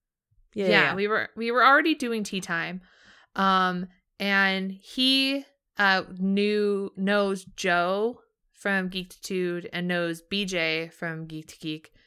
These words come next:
Speaker 2: and was, like, telling them about our podcast because at the time they didn't have any, like,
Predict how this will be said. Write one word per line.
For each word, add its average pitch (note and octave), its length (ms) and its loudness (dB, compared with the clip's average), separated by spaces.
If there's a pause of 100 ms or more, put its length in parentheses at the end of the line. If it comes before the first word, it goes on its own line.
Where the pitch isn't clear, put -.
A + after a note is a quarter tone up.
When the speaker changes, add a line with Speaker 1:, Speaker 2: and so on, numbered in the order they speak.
(480)
Speaker 2:
and E3+ 640 0 (640)
was, G3 240 0
like, F3+ 200 2
telling G3 360 2
them A3 120 2
about G#3 260 4
our F3 100 4
podcast G#3 640 2
because G3+ 240 -8
at G#3 80 -16
the G#3 80 -8
time B3+ 460 2
they G#3+ 100 2
didn't G#3 220 -2
have F3+ 280 4
any, F3+ 600 -2 (340)
like, E3+ 220 -6